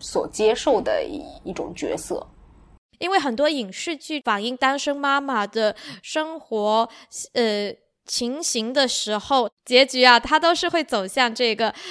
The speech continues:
Speaker 2: 单亲妈妈，呃，找到了更好的另一半，然后 happy
Speaker 1: <laughs>
Speaker 2: ending 了，就是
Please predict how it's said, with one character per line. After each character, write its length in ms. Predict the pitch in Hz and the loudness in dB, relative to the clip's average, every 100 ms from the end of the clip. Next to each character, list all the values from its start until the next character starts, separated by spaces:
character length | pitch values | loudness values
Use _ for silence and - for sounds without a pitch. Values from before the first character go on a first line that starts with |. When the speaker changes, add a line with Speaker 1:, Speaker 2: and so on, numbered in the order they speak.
| 311 | 2
Speaker 2:
单 220 | 285 302 | 4 4
亲 280 | 302 330 311 | 2 -6 0
妈 240 | 302 302 | 6 6
妈， 320 | 302 254 196 - 269 - - | 6 4 4 0 -14 -20 -4
呃， 240 | - 277 247 | 4 6 8
找 260 | 269 220 | 6 4
到 220 | 214 302 262 | 8 8 8
了 280 | 240 220 | 6 4
更 220 | 220 403 381 | 0 0 0
好 460 | - - 240 - - | -2 4 4 2 4
的 140 | 311 392 | 6 8
另 180 | 392 | 6
一 160 | 277 208 | 2 -2
半， 300 | 214 220 202 | 2 2 4
然 140 | 220 | 0
后 200 | 226 269 | 2 4
happy 460 | 240 214 220 285 285 | 6 4 2 0 2
Speaker 1:
<laughs> 0 | |
Speaker 2:
ending 420 | 285 277 269 - | 2 0 0 -2
了， 160 | 147 - - | -2 -6 -2
就 140 | 269 | 0
是 320 | 262 269 233 | 4 4 2